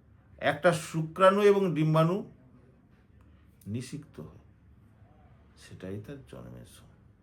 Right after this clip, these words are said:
তাছাড়া একটা বেশিরভাগ সারা পৃথিবীতে বর্তমান সময়ে নরমাল ডেলিভারি পার্সেন্টেজ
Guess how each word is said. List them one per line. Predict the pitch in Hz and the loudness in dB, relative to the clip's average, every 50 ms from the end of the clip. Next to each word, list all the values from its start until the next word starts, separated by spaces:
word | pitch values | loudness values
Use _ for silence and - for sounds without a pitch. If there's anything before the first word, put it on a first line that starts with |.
| - - - - - - - - - - - - - - - - - - - - - | -20 -20 -20 -20 -20 -20 -20 -20 -20 -20 -20 -20 -20 -20 -20 -20 -20 -20 -20 -8 -4
তাছাড়া | 117 135 151 156 - 139 123 104 90 90 92 - - - - - - - - - - - - - - - - - - - | -2 -2 -2 0 -2 -2 -2 -2 -4 -6 -10 -18 -20 -20 -20 -20 -20 -20 -20 -20 -20 -20 -20 -20 -20 -20 -20 -20 -20 -12
একটা | - 107 120 104 - - - 139 135 131 127 127 - - - - - | -10 -10 -10 -10 -14 -6 -2 0 2 2 2 0 -2 -6 -12 -20 -18
বেশিরভাগ | - - 117 117 - - 143 139 123 127 131 127 120 117 - - - - - | -14 -12 -12 -10 -8 -8 -8 -8 -6 -4 -4 -6 -6 -6 -12 -20 -20 -20 -20
সারা | - - - 110 107 107 | -20 -16 -12 -8 -8 -8
পৃথিবীতে | 104 - - 117 117 131 123 110 101 101 - 85 78 - - - - - - - - - - - - - - - - - - - - | -8 -8 -10 -10 -10 -10 -10 -10 -10 -10 -12 -14 -16 -16 -18 -20 -20 -20 -20 -20 -20 -20 -20 -20 -20 -20 -20 -20 -20 -20 -20 -14 -10
বর্তমান | 104 113 117 - - - 147 147 143 135 | -8 -8 -8 -8 -8 -8 -6 -4 -4 -6
সময়ে | 131 - 110 110 98 92 85 78 - - - - - | -6 -8 -10 -10 -8 -8 -10 -12 -14 -18 -20 -20 -16
নরমাল | - 95 98 104 104 113 110 110 104 98 | -12 -10 -10 -8 -6 -6 -6 -6 -8 -10
ডেলিভারি | 98 98 98 101 101 104 110 107 110 - - - - - - - - - - - - - | -12 -10 -10 -10 -8 -8 -8 -10 -10 -12 -14 -18 -20 -20 -20 -20 -20 -20 -20 -20 -14 -10
পার্সেন্টেজ | - 98 101 101 - - 120 117 117 113 110 117 117 117 117 | -8 -8 -8 -10 -10 -10 -8 -6 -6 -6 -6 -6 -8 -8 -10